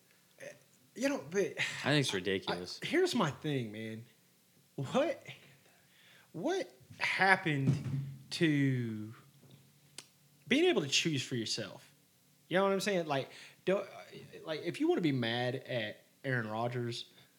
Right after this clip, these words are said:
Speaker 1: uh, that's, that's fine. Be mad at him, whatever. But, but, like, f-, the fact that the man doesn't wanna take, like, look at Kyrie. It's the same thing.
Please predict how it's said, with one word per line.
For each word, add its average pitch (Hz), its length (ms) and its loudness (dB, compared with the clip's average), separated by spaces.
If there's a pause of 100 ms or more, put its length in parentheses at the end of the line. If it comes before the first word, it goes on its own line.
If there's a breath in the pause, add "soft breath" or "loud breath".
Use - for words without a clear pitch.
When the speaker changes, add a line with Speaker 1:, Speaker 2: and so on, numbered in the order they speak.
(300 soft breath)
Speaker 1:
uh, 110 340 -2 (720 soft breath)
that's, 247 280 -2
that's - 220 -2
fine. 143 240 0
Be 180 100 6
mad 185 260 8
at 135 80 6
him, 123 100 0
whatever. 175 400 4
But, 160 460 0
but, 185 160 0
like, 196 240 0 (580 loud breath)
f-, - 320 -12
the 190 100 2
fact 285 320 -2
that 262 120 -2
the 190 60 0
man 170 360 0
doesn't 175 420 -2
wanna 160 240 -2
take, 147 380 -4
like, 220 240 -2
look 330 140 -2
at 285 120 -4
Kyrie. 359 580 4
It's - 120 -2
the 247 60 -2
same 294 280 0
thing. 320 360 -6